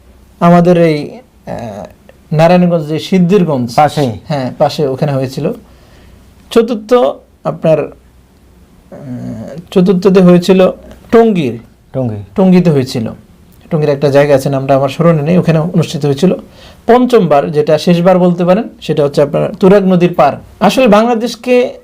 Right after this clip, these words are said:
Speaker 1: আহ, তাবলিগের বিশ্ব ইজতেমার জায়গা হিসেবে দেওয়া বা এটা পাস হওয়া, এটার লম্বা ইতিহাস আছে, সেই দিকে আমরা যাচ্ছি না।
Speaker 2: জি।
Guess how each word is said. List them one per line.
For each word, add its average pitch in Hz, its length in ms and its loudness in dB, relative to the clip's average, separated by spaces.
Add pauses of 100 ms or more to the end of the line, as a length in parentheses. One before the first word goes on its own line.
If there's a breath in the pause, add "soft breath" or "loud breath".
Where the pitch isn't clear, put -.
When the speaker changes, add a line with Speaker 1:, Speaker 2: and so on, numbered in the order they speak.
(400)
Speaker 1:
আহ, 135 380 -8
তাবলিগের 180 500 2
বিশ্ব 151 260 -4
ইজতেমার 180 380 0
জায়গা 156 300 4
হিসেবে 156 320 2
দেওয়া 143 360 4
বা 135 140 2
এটা 131 200 0
পাস 170 300 0
হওয়া, 160 240 0 (520 soft breath)
এটার 165 240 0
লম্বা 165 280 2
ইতিহাস 170 340 0
আছে, 170 160 -2
সেই 165 160 -6
দিকে 156 200 -4
আমরা 156 160 0
যাচ্ছি 147 340 2
না। 208 200 0 (160)
Speaker 2:
জি। 113 100 0